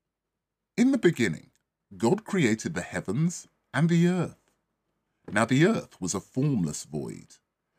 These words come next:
There was darkness over the deep, and God's Spirit hovered over the water.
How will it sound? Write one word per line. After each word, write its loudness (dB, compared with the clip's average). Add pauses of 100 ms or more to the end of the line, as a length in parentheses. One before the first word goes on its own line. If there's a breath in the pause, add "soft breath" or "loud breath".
(160)
There 4
was 2
darkness 0
over 0
the -2
deep, -6 (520)
and -2
God's 0
Spirit -2 (460)
hovered -4 (100)
over -4
the -4
water. -6